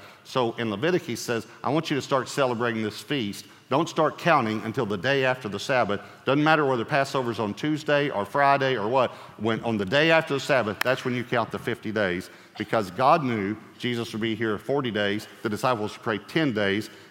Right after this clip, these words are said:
and so he wanted the Holy Spirit to come on the exact fiftieth day. Now, I just think that's cool that God likes math too, like I like math. All right,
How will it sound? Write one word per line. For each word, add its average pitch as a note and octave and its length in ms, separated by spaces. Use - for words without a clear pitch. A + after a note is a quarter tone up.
and G#2 120
so A2+ 220
he C3+ 200
wanted B2+ 320
the G2+ 100
Holy B2+ 240
Spirit B2 320
to F#2 80
come G2+ 360
on G2+ 120
the F#2+ 80
exact F2+ 420
fiftieth G2 480
day. E2+ 160
Now, G2+ 360
I C3+ 120
just D3 180
think A2+ 160
that's A2 200
cool G#2 280
that G#2+ 200
God A#2 360
likes A2 280
math G#2 320
too, G#2 240
like A2 240
I A#2 80
like F#2 260
math. E2+ 240
All A#2 120
right, G#2 160